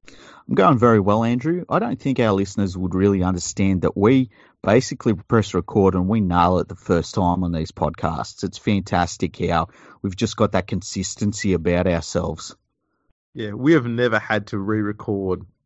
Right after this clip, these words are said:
Speaker 2: any part of the, uh, the podcast ever.
Speaker 1: Never ever, especially
Speaker 2: It's
Speaker 1: not
Speaker 2: just
Speaker 1: the intro.
Speaker 2: Especially not the intro. It's just all out smooth sailing from start to finish.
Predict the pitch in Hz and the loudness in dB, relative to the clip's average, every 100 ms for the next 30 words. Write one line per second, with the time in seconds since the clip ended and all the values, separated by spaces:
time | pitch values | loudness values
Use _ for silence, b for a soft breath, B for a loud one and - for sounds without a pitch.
0 | _ _ _ - 117 117 117 104 92 95 | _ _ _ -4 0 0 2 4 4 0
1 | 98 95 90 85 80 71 - _ _ - | -4 -2 0 0 0 -4 -10 _ _ -10
2 | 104 - 107 101 107 101 85 107 151 - | -8 0 0 2 0 0 0 0 0 -2
3 | _ _ _ _ _ _ 110 123 117 95 | _ _ _ _ _ _ 2 2 4 2
4 | 95 85 78 - - - 131 - 127 107 | 0 0 -2 -6 -12 0 0 2 0 2
5 | 104 90 85 80 - 69 - _ _ _ | 0 -2 -8 -8 -8 -8 -8 _ _ _
6 | _ _ - 196 208 165 143 120 117 113 | _ _ 0 0 4 4 2 0 -4 -2
7 | 101 101 - 127 - _ - 165 165 147 | -2 -2 -4 -6 -8 _ 2 6 8 6
8 | 143 120 - - 135 135 131 - 127 117 | 4 2 -6 -14 -6 -4 -4 -2 0 0
9 | 107 117 - 117 - - 110 95 | -2 -8 -4 -4 -4 -6 -6 -8